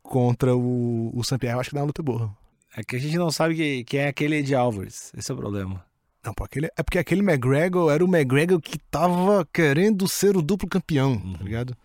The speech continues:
Speaker 1: Era o McGregor que tava afim de lutar e de mostrar resultado. Esse é o McGregor. É o
Speaker 2: É,
Speaker 1: Mac-
Speaker 2: eu, eu acho que não
Speaker 1: McGregor, Motivated McGregor, que é a entidade, né? Tem a entidade, o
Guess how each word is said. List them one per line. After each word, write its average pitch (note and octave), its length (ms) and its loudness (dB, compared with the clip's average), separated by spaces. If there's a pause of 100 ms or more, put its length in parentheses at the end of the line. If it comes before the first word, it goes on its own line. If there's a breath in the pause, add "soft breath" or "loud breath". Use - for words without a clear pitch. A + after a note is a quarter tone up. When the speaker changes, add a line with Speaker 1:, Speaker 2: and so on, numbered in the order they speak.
(400 soft breath)
Speaker 1:
Era D3+ 240 2
o F3+ 60 4
McGregor D#3 380 4
que D#3 100 -6
tava F3 340 4
afim F3 220 2
de F3 100 4
lutar D3+ 260 2
e C#3+ 40 2
de D3 60 0
mostrar C3+ 280 -2
resultado. A2 540 -4 (1200)
Esse B2 200 -8
é - 20 -2
o C3+ 80 -2
McGregor. G2+ 420 -6
É - 40 -6
o A2 40 -2
Speaker 2:
É, A2+ 160 0
Speaker 1:
Mac- - 140 -10
Speaker 2:
eu, D3+ 160 2
eu E3 280 2
acho F3 180 2
que F#3 100 -4
não F3 220 2
Speaker 1:
McGregor, E3+ 400 4
Motivated G3 520 4
McGregor, C#3+ 520 2
que C#3 80 -2
é B2+ 40 2
a B2+ 40 2
entidade, G#2+ 420 -2
né? B2 180 -4
Tem C#3 120 2
a C3+ 40 4
entidade, B2+ 540 2
o A#2 560 0